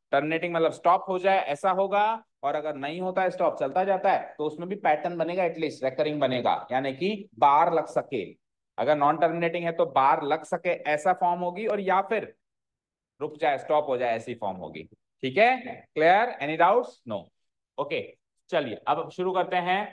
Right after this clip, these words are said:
क्वेश्चन नंबर फर्स्ट क्या है? Write the following in decimal form and say kind, what kind of decimal expansion है। अब डेसिमल फॉर्म कैसे बनाते हैं? तो डेसिमल फॉर्म बनाने के लिए basic method is, बड़ा ही सरल सा बेसिक मेथड है कि divide the numerator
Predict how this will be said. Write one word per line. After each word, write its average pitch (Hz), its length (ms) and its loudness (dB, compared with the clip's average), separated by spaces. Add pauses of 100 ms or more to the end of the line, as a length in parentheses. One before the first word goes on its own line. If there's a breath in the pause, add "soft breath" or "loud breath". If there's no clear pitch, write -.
(540)
क्वेश्चन 196 240 -2
नंबर 208 180 2
फर्स्ट 208 260 -2
क्या 160 120 2
है? - 180 -4
Write 175 320 0
the 220 100 0
following 196 440 0
in 190 140 -6
decimal 160 400 -2
form 170 320 2 (120)
and 165 180 -4
say 160 180 0
kind, 135 240 -4 (120)
what 147 220 2
kind 131 260 -2
of 135 100 -4
decimal 127 320 -2
expansion 117 340 -6
है। - 120 -4
अब 170 180 2
डेसिमल 220 400 4
फॉर्म 214 220 2
कैसे 202 260 0
बनाते 120 340 -2
हैं? 95 120 -10 (260)
तो 175 80 -2
डेसिमल 208 460 0
फॉर्म 220 220 4
बनाने 190 340 0
के 208 140 -2
लिए 185 640 -2
basic 226 460 -2
method 160 380 0
is, - 120 -12 (120)
बड़ा 196 160 4
ही 202 180 -2
सरल 180 320 2
सा 190 160 2
बेसिक 165 340 -4
मेथड 147 340 0
है 147 320 2 (380)
कि 175 140 0 (120)
divide 160 540 0
the 180 180 0
numerator 143 680 -2